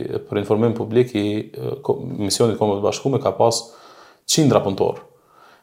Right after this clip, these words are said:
Edhe të gjithë këta punëtor kanë qenë ish gazetarë me famë botërore. Kështu që prodhimi i kontentit i ka dembelizu një farë forme gazetarët në Kosovë për një kohë. Po mas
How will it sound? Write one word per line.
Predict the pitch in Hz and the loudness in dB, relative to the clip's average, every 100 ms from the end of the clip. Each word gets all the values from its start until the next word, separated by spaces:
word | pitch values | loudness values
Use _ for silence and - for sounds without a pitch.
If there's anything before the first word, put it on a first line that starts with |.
| - | -2
Edhe | 98 | -2
të | 101 | 0
gjithë | 135 139 | 0 4
këta | 143 120 | 4 4
punëtor | 117 139 - | 4 4 4
kanë | 110 107 | 0 2
qenë | 127 117 - 139 | 0 0 2 2
ish | 135 - - - - | 2 -2 -8 -12 -2
gazetarë | 110 113 135 123 107 | 2 2 4 4 4
me | 104 | 2
famë | 120 101 | 2 2
botërore. | 95 - - - - _ _ _ _ _ _ _ _ _ _ _ _ _ _ _ _ _ _ - | 0 -2 -4 -8 -18 _ _ _ _ _ _ _ _ _ _ _ _ _ _ _ _ _ _ -10
Kështu | - - | -6 -4
që | 123 | 2
prodhimi | 110 143 156 | 4 6 4
i | 139 | 4
kontentit | 131 113 151 135 127 127 | 4 6 4 6 2 0
i | 113 | -4
ka | - 107 104 - - _ - | 2 4 4 0 -20 _ -12
dembelizu | 107 113 120 113 110 107 107 101 131 117 95 - - - | -2 2 4 4 4 4 2 2 2 2 0 -8 -18 -8
një | 143 | -2
farë | 98 - | 0 2
forme | 110 101 101 | 2 2 0
gazetarët | 98 101 107 101 | 0 2 2 0
në | 107 | 0
Kosovë | 107 101 | 0 0
për | 104 | -4
një | 101 | -4
kohë. | - 104 - - - - - - | -2 -2 -6 -20 -20 -20 -8 0
Po | 110 | 4
mas | 123 185 | 6 6